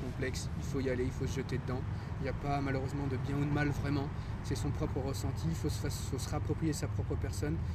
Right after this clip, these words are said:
façonner son interaction avec le monde, faire attention aux autres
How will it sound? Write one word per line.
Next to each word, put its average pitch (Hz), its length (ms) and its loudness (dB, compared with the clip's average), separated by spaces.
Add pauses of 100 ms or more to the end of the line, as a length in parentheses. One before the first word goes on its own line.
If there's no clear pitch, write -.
(140)
façonner 156 360 4
son 143 160 2
interaction - 460 4
avec 135 160 4
le 131 80 4
monde, 135 240 4 (440)
faire 160 180 4
attention 156 360 6 (240)
aux - 60 8
autres 175 180 8